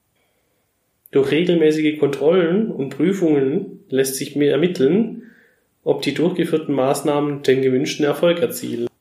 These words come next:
Wir sind am Ende dieser Podcast-Folge angekommen. Ich ho-, hoffe, Ihnen hat diese Folge gefallen. In diesem Fall würde ich mich freuen, wenn Sie in den Bewertungen eine positive Rezension verfassen könnten.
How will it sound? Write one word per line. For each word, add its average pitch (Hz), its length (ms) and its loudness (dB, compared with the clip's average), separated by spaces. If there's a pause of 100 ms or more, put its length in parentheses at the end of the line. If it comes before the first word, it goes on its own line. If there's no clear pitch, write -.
(2000)
Wir 165 140 0
sind 185 200 4
am 156 140 0
Ende 139 220 0
dieser 139 240 -2
Podcast-Folge 131 840 0
angekommen. 127 720 -6 (520)
Ich - 180 -4
ho-, 175 200 4
hoffe, 160 200 -2
Ihnen 151 200 2
hat 147 140 -2
diese 139 200 -2
Folge 131 320 2
gefallen. 120 540 0 (680)
In 143 60 -16
diesem 165 240 2
Fall 143 220 0
würde 139 120 -2
ich - 80 -6
mich 135 160 -2
freuen, 135 340 0
wenn 131 140 2
Sie 135 220 -2
in 131 100 2
den 123 320 0
Bewertungen 135 540 2
eine 123 220 -2
positive 135 540 -2
Rezension 127 540 0
verfassen 120 460 -4
könnten. 123 580 -8